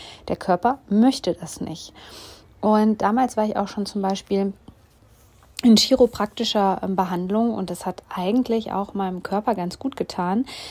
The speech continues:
Aber das Problem war, dass ich immer wieder zurück in diese Schonhaltung gegangen bin. Und dann hat mein Körper mir wirklich signalisiert, „Okay, du brauchst eine weichere Form, ja, eine weichere Form.“ Also bin ich dann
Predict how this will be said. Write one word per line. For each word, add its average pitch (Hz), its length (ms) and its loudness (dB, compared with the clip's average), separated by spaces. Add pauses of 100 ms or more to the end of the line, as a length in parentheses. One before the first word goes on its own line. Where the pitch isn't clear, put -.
(160)
Aber 202 160 2
das 196 160 0
Problem 202 400 0
war, 208 200 4
dass 196 180 -2
ich 202 140 -8
immer 214 260 0
wieder 196 200 0
zurück 190 380 -4
in 190 120 -2
diese 180 200 -4
Schonhaltung 170 600 -6
gegangen 175 460 -6
bin. 175 300 -6
Und 190 180 -4
dann 269 320 4 (120)
hat 196 220 -4
mein 185 160 -6
Körper 220 300 2
mir 180 200 -2
wirklich 190 320 -4
signalisiert, 175 720 -4 (400)
„Okay, 190 420 -4
du 190 80 -6
brauchst - 440 -4
eine 208 360 -2 (140)
weichere 190 520 2
Form, 175 460 -6 (200)
ja, 233 280 -2
eine 175 200 -4
weichere 214 460 -2
Form.“ 170 440 -4 (1400)
Also 214 300 -4
bin 208 180 -4
ich 247 180 -4
dann 208 360 -2